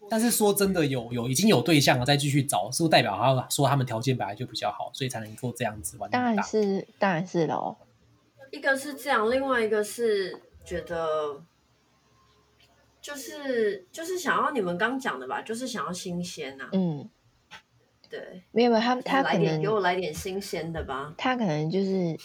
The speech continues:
Speaker 2: 对，要新鲜的，然后女生如果愿意玩下去，搞不好有，有心态是那种就是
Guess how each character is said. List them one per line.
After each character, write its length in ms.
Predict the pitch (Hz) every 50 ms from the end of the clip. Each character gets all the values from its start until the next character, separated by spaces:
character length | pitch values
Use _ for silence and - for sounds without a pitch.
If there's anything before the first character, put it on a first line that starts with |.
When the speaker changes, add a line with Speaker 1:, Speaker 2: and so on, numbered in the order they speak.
| - - - - - - - - - -
Speaker 2:
对， 240 | 214 202 170 170
要 220 | 185 190 175 170 170
新 280 | 165 - 170 160 160
鲜 280 | 170 - 156 147 147 147
的， 140 | 139 131 131
然 120 | 135 143
后 400 | 156 185 165 165 160 156 160 - - - - - - _ _
女 280 | - 170 165 160 151 156
生 400 | - - 180 185 185 185 185 - -
如 200 | - 175 170 165
果 220 | 165 160 151 139 -
愿 200 | 147 165 165 165
意 40 | 165
玩 160 | 156 151 147
下 160 | 156 160 156
去， 240 | 160 - 156 143 143
搞 140 | 143 - 143
不 120 | 139 - 160
好 100 | 151 135
有， 260 | - 127 120 - - -
有 180 | - 139 - 165
心 220 | - - 151 143
态 180 | 165 180 143 147
是 140 | - -
那 100 | 147 147
种 160 | 143 - - -
就 100 | - 143
是 400 | 151 - - - - - - -